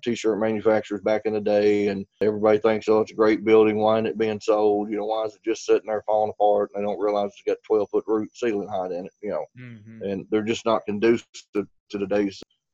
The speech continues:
Speaker 1: manufacturing world. You know, we're currently looking at purchasing, like I said, some property, and on top of that, building a, a spec building. And there, you know, people are tossed up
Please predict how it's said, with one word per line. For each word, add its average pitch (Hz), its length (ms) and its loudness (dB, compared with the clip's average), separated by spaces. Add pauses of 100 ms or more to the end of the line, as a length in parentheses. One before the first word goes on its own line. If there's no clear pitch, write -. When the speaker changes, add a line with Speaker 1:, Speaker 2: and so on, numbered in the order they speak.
Speaker 1:
manufacturing 107 720 -2
world. 101 500 -2
You 101 120 -8
know, 98 80 -6
we're 110 220 -2
currently 104 380 0
looking 101 360 0
at - 100 -10
purchasing, 98 640 -4
like 92 140 -8
I 92 40 -6
said, 101 280 -2
some 95 100 -16
property, 98 480 -4
and 101 140 -4
on 101 160 -6
top 123 260 0
of 98 80 -2
that, 98 220 -2 (500)
building 104 440 4
a, 87 80 -6 (200)
a 82 60 -12
spec 123 340 0
building. 95 380 -2 (560)
And 107 400 -4
there, 180 180 4
you 165 60 -2
know, 127 120 4
people 127 280 2
are 95 60 -2
tossed 104 340 2
up 95 140 0